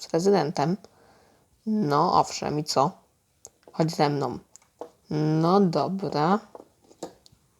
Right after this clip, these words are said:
I właśnie w ten sposób odebrali nam elementy.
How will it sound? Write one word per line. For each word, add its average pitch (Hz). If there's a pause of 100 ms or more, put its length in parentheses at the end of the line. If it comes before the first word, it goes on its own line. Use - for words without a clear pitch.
(520)
I 165
właśnie 214
w -
ten 196
sposób 185
odebrali 165
nam 160
elementy. 156